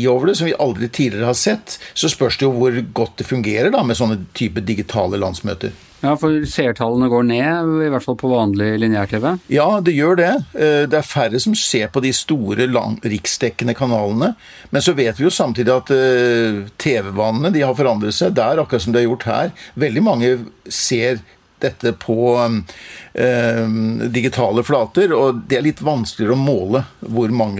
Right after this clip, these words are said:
Speaker 1: som da egentlig
Speaker 2: Ja.
Speaker 1: følger med.
Speaker 2: Og jeg merker jo for, for egen del, jeg står da ikke opp om natta, men når jeg går til jobben, så kan jeg liksom ta høydepunktene på, <laughs> på mobilen da, så det er jo en helt annen, eh, mulighet til å følge den type ting. Men, altså, eh,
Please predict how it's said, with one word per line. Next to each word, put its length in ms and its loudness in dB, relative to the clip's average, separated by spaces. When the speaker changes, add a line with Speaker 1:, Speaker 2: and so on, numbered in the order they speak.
Speaker 1:
som 80 0
da 140 2
egentlig 460 -4
Speaker 2:
Ja. 140 -4
Speaker 1:
følger 220 -2
med. 100 -4
Speaker 2:
Og 60 2
jeg 100 0
merker 240 0
jo 80 0
for, 320 -2
for 160 0
egen 240 2
del, 240 0
jeg 560 -2
står 240 -2
da 140 0
ikke 180 -2
opp 160 -6
om 240 0
natta, 240 -2
men 160 0
når 140 -2
jeg 180 -4
går 320 0
til 140 0
jobben, 260 -2
så 240 0
kan 160 -2
jeg 140 -2
liksom 180 -2
ta 160 -2
høydepunktene 800 -4
på, 160 0
<laughs> 200 -2
på 80 2
mobilen 560 0
da, 160 -4
så 80 -6
det 140 -4
er 100 -4
jo 80 0
en 80 -10
helt 300 0
annen, 320 0
eh, 180 -4
mulighet 420 -2
til 140 0
å 20 -14
følge 240 0
den 160 -2
type 160 -8
ting. 160 -4
Men, 160 2
altså, 380 2
eh, 160 -2